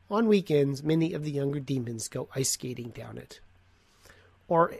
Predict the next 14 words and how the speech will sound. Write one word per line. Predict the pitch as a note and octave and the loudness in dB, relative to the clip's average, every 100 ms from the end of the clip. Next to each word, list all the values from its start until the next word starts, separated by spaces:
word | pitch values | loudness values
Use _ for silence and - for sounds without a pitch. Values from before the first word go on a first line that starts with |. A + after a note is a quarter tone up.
| - | 0
as | F#3 E3 | 2 4
others | F#3 A3 G#3 | 2 2 0
have | G#3 | -4
summarized | - G#3 F#3 D#3+ D3+ C#3+ C#3+ | 2 2 4 6 6 4 0
my | D3 D3 | 0 0
position | D3 C3+ C#3+ - B2+ A#2 | 0 -2 -4 -4 -10 -10
far | - - D#3+ D#3 D3 C3+ | -12 2 6 8 8 6
more | C3 C3 - | 0 -6 -4
eloquently | C3 B2+ - C3 B2+ B2 - - - - - - | -4 -4 -6 -14 -10 -10 -12 -16 -20 -20 -12 -4
than | C3+ | -4
I | D3+ C3+ | -2 -4
am | B2+ C#3+ | -4 -6
able, | C3 A#2+ G#2+ F#2+ _ _ _ - | -8 -8 -8 -14 _ _ _ -6
quote, | - D3+ C3+ - | 0 0 0 -8